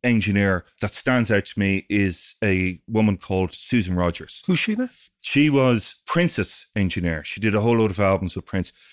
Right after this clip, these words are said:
Speaker 1: She, she's a brilliant producer as well. Hugely talented. But I struggle to actually pick out many others. There's one or two I can think of, but it's mostly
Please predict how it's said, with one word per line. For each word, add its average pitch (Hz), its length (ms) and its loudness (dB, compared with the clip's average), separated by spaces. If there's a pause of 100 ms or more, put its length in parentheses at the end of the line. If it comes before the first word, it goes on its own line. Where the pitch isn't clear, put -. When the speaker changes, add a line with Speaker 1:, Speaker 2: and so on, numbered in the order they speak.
(140)
Speaker 1:
She, 139 260 2 (120)
she's 113 200 -2
a 110 40 0
brilliant 139 420 2
producer 104 460 0
as 85 120 -6
well. 85 240 -2 (560)
Hugely 180 540 2
talented. 101 480 -2 (580)
But 247 220 4 (300)
I 196 100 2
struggle 226 600 0
to - 200 -2
actually 127 680 0 (400)
pick 165 240 -2
out 131 400 2 (500)
many 127 360 4
others. 156 380 0
There's 147 200 0
one 208 200 2
or 185 80 2
two 151 300 4
I 127 80 4
can 107 360 -2 (460)
think 139 240 2
of, 98 400 0
but 135 360 2 (380)
it's 147 220 0
mostly 131 760 2